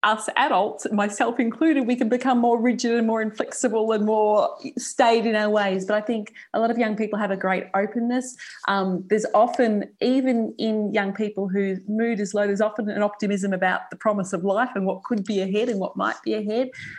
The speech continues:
Um, and I think there's, like, um,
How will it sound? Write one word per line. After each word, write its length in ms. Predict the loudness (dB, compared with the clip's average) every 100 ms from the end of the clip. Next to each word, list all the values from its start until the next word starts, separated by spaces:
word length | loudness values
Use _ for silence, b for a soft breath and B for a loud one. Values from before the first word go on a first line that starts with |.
| B B 0
Um, 480 | 2 2 0 -2 -6 -4
and 220 | 0 0
I 160 | 0 -2
think 320 | 2 0 2
there's, 240 | 0 0 -2 _
like, 200 | 0 0 -2 -6
um, 480 | 0 2 2 0 -4